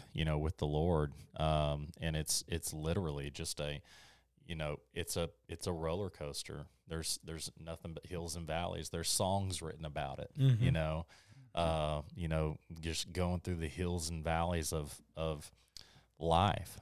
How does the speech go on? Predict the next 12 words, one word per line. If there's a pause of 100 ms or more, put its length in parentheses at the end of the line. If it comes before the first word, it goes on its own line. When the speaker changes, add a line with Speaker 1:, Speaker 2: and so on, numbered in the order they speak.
(140)
Speaker 1:
Um, (160)
you
know,
so
it's, (580)
it's
something, (260)
um, (220)
you
know, (260)
thinking
about,